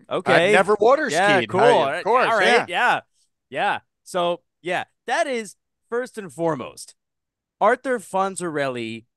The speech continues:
Speaker 1: like, I could never be Arthur Fonzarelli's friend because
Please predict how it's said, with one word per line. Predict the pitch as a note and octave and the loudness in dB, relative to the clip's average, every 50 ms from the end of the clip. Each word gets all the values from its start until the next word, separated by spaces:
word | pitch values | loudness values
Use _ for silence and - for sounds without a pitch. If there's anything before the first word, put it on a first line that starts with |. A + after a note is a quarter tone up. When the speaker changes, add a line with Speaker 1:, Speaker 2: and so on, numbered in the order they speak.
| _ _ _ _ _ _ - | _ _ _ _ _ _ -8
Speaker 1:
like, | C#3 C#3 C3 - - | -6 -6 -6 -4 -4
I | D3+ D#3+ E3 | -2 -2 -2
could | - - D#3 D3+ B2+ | -4 -6 -10 -10 -10
never | C#3 D3 D#3 D#3+ E3 F3 F3+ - F3 F3+ F3+ F3+ - _ _ | -12 -12 -8 -6 -4 -4 -4 -6 -6 -8 -8 -8 -8 _ _
be | D#3+ D#3 D#3 D#3 D#3 D3+ C3 _ _ _ _ - | -10 -8 -8 -8 -10 -12 -14 _ _ _ _ -4
Arthur | C#3+ C#3+ C3+ - - C#3+ | -4 -4 -4 -4 -8 -12
Fonzarelli's | B2 - C3 C3+ C#3 C3 B2 B2 B2+ B2+ A#2+ A#2+ A#2 A2 | -8 -8 -6 -8 -8 -8 -8 -6 -6 -6 -6 -6 -10 -12
friend | - - - - C3+ B2+ G2+ - - _ _ _ _ _ _ _ _ _ _ _ _ _ | -14 -18 -10 -8 -6 -6 -6 -8 -12 _ _ _ _ _ _ _ _ _ _ _ _ _
because | - D#3+ - _ - - F#3+ F3 E3 D3+ C#3 C3 B2 - - | -10 -10 -10 _ -6 -2 0 2 2 2 0 -4 -8 -10 -12